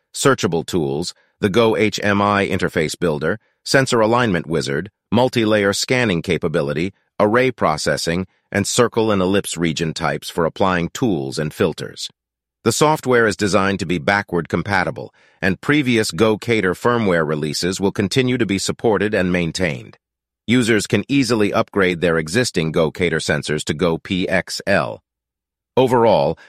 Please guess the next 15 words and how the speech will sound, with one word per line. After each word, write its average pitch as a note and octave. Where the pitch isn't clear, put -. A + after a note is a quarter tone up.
Go B2+
P B2
X -
L E2+
offers F#2
a F2+
comprehensive A2
software G#2
solution D#2
for E2+
industrial G#2+
measurement F2
and D#2+
inspection D#2+
tasks, C2+